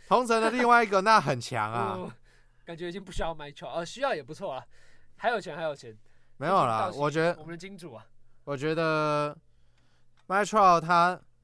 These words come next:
Speaker 1: 之后，之后到，到三十几岁，不是当打之年之后，我是不知道，呃，天-，天使易主之后，他们的风格到底是长什么样子。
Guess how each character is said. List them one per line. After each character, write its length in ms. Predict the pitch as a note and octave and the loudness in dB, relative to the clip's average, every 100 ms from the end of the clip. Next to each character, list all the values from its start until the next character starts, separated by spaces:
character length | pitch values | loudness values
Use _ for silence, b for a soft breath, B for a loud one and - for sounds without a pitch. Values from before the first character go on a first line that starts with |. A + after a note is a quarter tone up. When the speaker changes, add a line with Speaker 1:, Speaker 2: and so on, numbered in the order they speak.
| _ | _
Speaker 1:
之 260 | - F3 G3+ | -12 -2 -2
后， 380 | E3+ G3+ A#2 A2+ | 2 2 2 -4
之 240 | - E3+ | -4 0
后 320 | F3 D#3 C3 | 2 2 2
到， 240 | B2+ E3+ D3+ | 0 -2 0
到 180 | F3+ | 0
三 220 | E3 F3 F3 | 0 0 -4
十 100 | D3+ | -8
几 220 | A#2+ G2+ | -14 -14
岁， 580 | - D3 B2+ A#2+ A#2+ A#2 _ | -4 -2 0 -2 -6 -12 _
不 100 | D3 | -8
是 160 | C#3+ F3+ | -6 -4
当 240 | D3 D#3 | -2 -2
打 200 | C#3 G2+ | -2 -4
之 180 | - B2+ | -6 -10
年 220 | B2+ G#2 | -10 -10
之 100 | G#2+ | -6
后， 220 | A#2+ A#2+ | -4 -2
我 180 | A2+ C3+ | -4 -4
是 140 | D3+ | -2
不 100 | F3 | -4
知 80 | E3+ | 0
道， 320 | E3+ D#3 D3 D#3+ _ _ _ _ _ _ _ _ - | 2 2 0 -4 _ _ _ _ _ _ _ _ -10
呃， 600 | C3+ B2+ B2 A#2+ B2 B2+ | -4 -4 -2 -4 -4 -6
天-， 300 | - E3 F3 B2+ | -2 -2 -2 -6
天 240 | F3+ G3 | -4 -4
使 200 | F#3+ A#2+ | -4 -10
易 180 | D3 F3 | -8 -8
主 180 | C3 A2+ | -6 -8
之 120 | A2+ | -4
后， 120 | C#3+ | -4
他 160 | C#3 D3+ | -2 -4
们 140 | C#3 | -4
的 100 | A2+ | -8
风 240 | G#2+ C3+ C3 | -6 -6 -6
格 160 | A#2+ | -6
到 160 | A2 A2 | -4 -6
底 60 | |
是 100 | G#2 | -6
长 200 | A#2 F2+ | -10 -12
什 100 | F#2 | -14
么 80 | E2 | -14
样 180 | F#2 F#2 | -14 -14
子。 160 | F2+ | -16